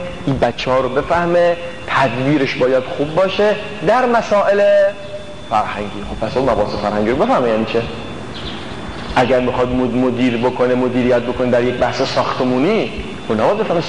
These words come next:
ساختمون یعنی چه؟ یعنی اصلاً نمی‌دونه ساختمون چیه، چه شکلیه. می‌گن یه کسی بردن کلنگ یه ساختمونی رو بزنه، نه از بس کار ساختمونی کرده بود، زبر رفت پایین. خب اینا دو تا کلنگ الکی می‌زنن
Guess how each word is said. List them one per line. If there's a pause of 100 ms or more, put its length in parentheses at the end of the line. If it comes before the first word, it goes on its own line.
(100)
ساختمون
یعنی
چه؟ (1160)
یعنی
اصلاً
نمی‌دونه (100)
ساختمون
چیه،
چه
شکلیه. (2250)
می‌گن
یه
کسی
بردن (340)
کلنگ
یه (200)
ساختمونی
رو
بزنه،
نه
از
بس
کار (380)
ساختمونی
کرده
بود، (760)
زبر
رفت
پایین. (880)
خب
اینا
دو
تا
کلنگ
الکی
می‌زنن